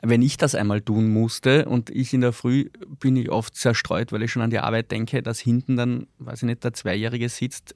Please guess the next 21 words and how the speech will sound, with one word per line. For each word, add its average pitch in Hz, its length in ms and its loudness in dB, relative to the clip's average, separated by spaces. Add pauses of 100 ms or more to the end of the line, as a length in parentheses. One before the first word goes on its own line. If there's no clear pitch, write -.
äh, 113 540 -4
in 120 140 -4
einem 120 140 -2
Sommertag 113 500 -2
und 113 180 -6
ich 110 140 -10
den 110 140 -4
schlichtweg - 420 -6
vergesse. - 480 -6
Das 110 160 -8
war 104 120 0
einer 117 180 -2
der 113 100 -2
größten, 117 840 -2 (840)
äh, 104 180 2 (560)
Ängste, 117 540 4
die 113 140 -2
ich 120 200 0
ausgestanden 107 960 0
habe 101 240 0
tatsächlich, 113 720 -2